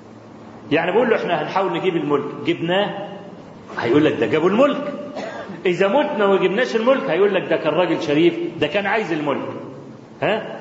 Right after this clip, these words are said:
يعني حتى يقول لك: "إن أدركنا الغاية فبها ونعم، إن لم ندرك فأخذنا شرف إيه؟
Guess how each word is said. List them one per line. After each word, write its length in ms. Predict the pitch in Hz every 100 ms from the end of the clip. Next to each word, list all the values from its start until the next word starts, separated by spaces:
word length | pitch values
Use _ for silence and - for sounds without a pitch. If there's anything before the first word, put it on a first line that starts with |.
| -
يعني 200 | 156 151
حتى 260 | 180 220
يقول 180 | 190 214
لك: 200 | 175 -
"إن 100 | 180
أدركنا 460 | 196 165 196 - 196
الغاية 440 | 175 208 220 220 226 - - - - - - - - -
فبها 320 | 160 160 151 160
ونعم، 340 | 160 160 139 - - - -
إن 120 | 269
لم 260 | 254 226 220
ندرك 440 | 311 320 311 311 -
فأخذنا 480 | 185 175 202 175 175
شرف 360 | 170 196 170
إيه؟ 240 | 170 170